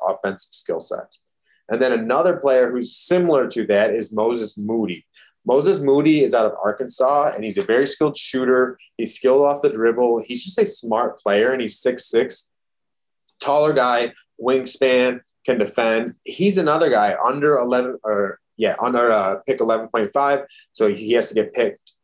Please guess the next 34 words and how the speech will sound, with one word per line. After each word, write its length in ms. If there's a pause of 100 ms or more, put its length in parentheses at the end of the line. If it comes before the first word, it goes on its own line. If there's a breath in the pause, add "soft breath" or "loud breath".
(340)
um, 260
round 240
eleven 460
or 260
under 460 (420)
for 140
you 160
to 120
hit 260
that 240
bet. 360
And 120
that 100
is 140
minus 320
one 180
thirteen 640
on 160
DraftKings 520
Sportsbook. 500 (280 loud breath)
And 140
again, 420
Moses 400
Moody 320
has 160
a 60
little 220
more 180
experience. 840
He's 300
a 300
guy 560
who's 360
more 320